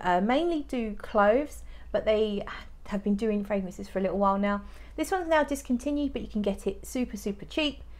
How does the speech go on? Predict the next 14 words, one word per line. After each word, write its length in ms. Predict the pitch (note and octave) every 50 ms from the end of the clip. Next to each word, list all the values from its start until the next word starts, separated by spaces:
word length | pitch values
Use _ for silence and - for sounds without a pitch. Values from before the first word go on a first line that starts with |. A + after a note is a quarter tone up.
| - - - -
I 80 | - B3
got 140 | A#3+ A#3+ -
this 160 | - G3+ -
thirty 500 | - - B3 B3 A#3+ A#3+ - - B3+ A#3
mil 360 | G#3+ G#3+ G#3+ G#3 G#3+ - - - -
for 240 | G#3 G3 G3 G3+ -
fifteen 760 | - C4 A#3+ B3 - - - B3 A#3 A3 G#3+ G#3+ G#3+ G#3+ G#3+ - -
pounds, 560 | - - C#4+ C#4 C4+ C4+ C4+ C4+ C4+ C#4 C#4 - -
and 280 | G#3+ G#3+ G#3+ G#3+ G#3+ -
it 180 | - G3+ G3
was 120 | G3+ G3+ G#3
a 40 |
blind 420 | G3+ - B3 B3 B3 B3 A#3+ A3+ -
buy. 340 | G#3+ G#3 G#3 G#3 G#3 G#3